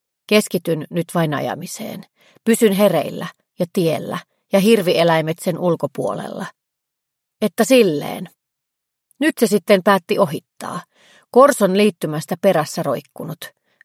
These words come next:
Välkäytti kerran keltaista. Pyyhki sivuitse ja heti takaisin eteen.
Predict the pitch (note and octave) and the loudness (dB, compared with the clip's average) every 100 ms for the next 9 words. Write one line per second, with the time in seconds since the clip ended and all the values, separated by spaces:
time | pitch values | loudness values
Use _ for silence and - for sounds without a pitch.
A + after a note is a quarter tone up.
0 | G3+ G3+ G3+ F#3+ - G3 B3 G#3 E3 D3 | 0 2 4 0 0 2 4 4 0 -2
1 | G3 E3+ C#3+ - E3 - E3+ - _ _ | 0 0 -2 -8 -8 -10 -12 -14 _ _
2 | _ _ _ _ B3+ C#4 - F#3+ A#3+ G3+ | _ _ _ _ 2 2 2 0 2 2
3 | D#3+ D3 - E3+ - F#3 G3 G3 F#3 F#3 | 2 -2 -6 -8 0 2 4 2 2 0
4 | E3+ D#3+ D#3+ D3+ C#3+ - C#3+ C#3 | 0 -2 -2 -6 -8 -8 -10 -10